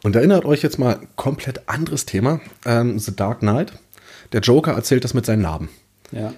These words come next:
Speaker 1: Ich finde das stilistisch, finde ich das grandios, dass der zwei verschiedene Geschichten erzählt.
Speaker 2: Ja.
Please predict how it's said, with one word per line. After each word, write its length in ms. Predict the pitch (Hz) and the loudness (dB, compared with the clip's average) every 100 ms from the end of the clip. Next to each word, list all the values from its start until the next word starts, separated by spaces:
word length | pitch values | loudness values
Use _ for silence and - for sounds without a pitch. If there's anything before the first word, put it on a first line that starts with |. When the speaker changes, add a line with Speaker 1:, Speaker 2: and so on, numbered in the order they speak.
| - | -4
Speaker 1:
Ich 160 | 107 | -2
finde 240 | - 160 160 | 0 2 2
das 280 | 139 - - | 2 -2 -4
stilistisch, 640 | 120 107 208 - 104 - | 0 2 2 0 -4 -2
finde 140 | - 113 | 0 0
ich 80 | |
das 200 | 113 110 - | -2 -6 -6
grandios, 680 | 95 107 98 95 110 196 - | 0 0 0 2 2 2 0
dass 160 | 156 - | -4 -2
der 140 | 110 | -2
zwei 360 | - - 156 160 | -2 0 -2 -2
verschiedene 500 | - 127 120 120 123 | -4 -2 0 0 -2
Geschichten 380 | 110 175 - | -2 -4 -4
erzählt. 360 | 80 - 87 - _ _ _ | -8 -6 -10 -10 _ _ _
Speaker 2:
Ja. 120 | 113 | -14